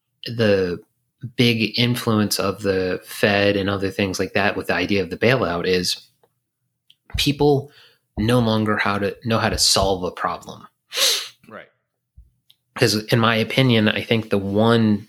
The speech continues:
Speaker 1: thing that you said that was a little, needs a little adjustment is
Speaker 2: Uh-huh.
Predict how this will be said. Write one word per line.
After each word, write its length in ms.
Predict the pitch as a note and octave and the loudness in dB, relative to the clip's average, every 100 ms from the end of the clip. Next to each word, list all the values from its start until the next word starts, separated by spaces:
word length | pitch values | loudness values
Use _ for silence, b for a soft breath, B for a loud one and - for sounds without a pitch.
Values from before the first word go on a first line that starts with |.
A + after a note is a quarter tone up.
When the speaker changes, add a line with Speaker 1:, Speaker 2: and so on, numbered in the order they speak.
| - | -2
Speaker 1:
thing 220 | A2+ A2 | 0 2
that 100 | G2 | 2
you 140 | G2 | 0
said 240 | G2+ G#2 F#2+ | 0 0 2
that 160 | F#2 | -2
was 360 | F#2 F#2 - - - | -2 -4 -6 -6 -2
a 60 | |
little, 340 | B2+ C#3+ C3+ G#2+ | 0 2 2 0
needs 280 | G#2+ B2 G#2+ | 2 2 2
a 60 | |
little 280 | F#2+ G2+ F2 | 0 0 0
adjustment 560 | D#2+ A#2 C3 - F#2 F2+ | 0 0 0 0 -2 0
is 400 | F#2+ F2+ - - _ _ - | 0 0 -4 -6 _ _ -14
Speaker 2:
Uh-huh. 260 | F#2+ F#2 | -10 -8